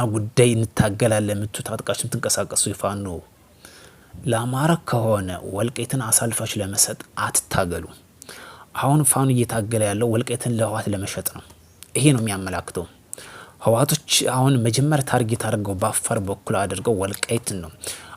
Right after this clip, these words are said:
አፋርን ነጻ የማድረግ ዋነኛው ሻዕቢያ ለመግባት እንዲመቻት ነው። ቡሬ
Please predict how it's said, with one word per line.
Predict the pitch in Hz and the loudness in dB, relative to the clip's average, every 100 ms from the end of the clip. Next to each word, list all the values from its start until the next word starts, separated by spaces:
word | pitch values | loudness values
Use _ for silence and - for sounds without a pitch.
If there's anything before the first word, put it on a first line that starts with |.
| - | 2
አፋርን | - - - 156 156 | 2 4 4 6 8
ነጻ | 131 131 123 | 6 6 4
የማድረግ | 120 110 110 104 104 | 2 2 0 -2 0
ዋነኛው | 110 110 110 113 123 143 165 - - - - - | 0 0 0 -2 -2 -2 -4 -10 -20 -20 -20 -10
ሻዕቢያ | - - 147 151 139 | -2 6 8 10 8
ለመግባት | 123 123 113 110 | 8 4 2 2
እንዲመቻት | 117 104 98 98 - 101 90 | 2 2 0 -4 -4 -4 -6
ነው። | 82 - - - - - - - - - | -10 -14 -20 -20 -20 -18 -18 -20 -20 2
ቡሬ | 131 | 6